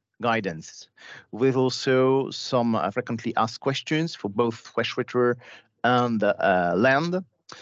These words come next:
and, uh, the target validation process. So what we have to keep in mind is that for this, this first release of the, the science-based, uh, target network guidance,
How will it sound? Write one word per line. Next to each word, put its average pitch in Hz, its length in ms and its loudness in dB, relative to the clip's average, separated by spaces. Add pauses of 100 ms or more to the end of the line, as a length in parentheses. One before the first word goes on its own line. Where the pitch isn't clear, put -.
(340)
and, 131 400 2
uh, 139 140 -2
the 123 80 4
target 113 680 2 (220)
validation 107 960 0
process. - 420 -2 (320)
So 147 200 4
what 160 380 2
we 190 80 2
have 165 260 2
to - 160 -14
keep 202 240 -8
in 156 100 0
mind 139 380 0 (300)
is 123 160 0
that 127 360 0 (160)
for 165 280 2
this, 135 260 -2
this 123 240 -2
first - 480 0
release 131 400 -2 (540)
of - 260 0
the, 107 380 4
the 107 100 0
science-based, 117 920 -2
uh, 101 420 0
target 104 800 -2
network 107 760 -4
guidance, 117 640 0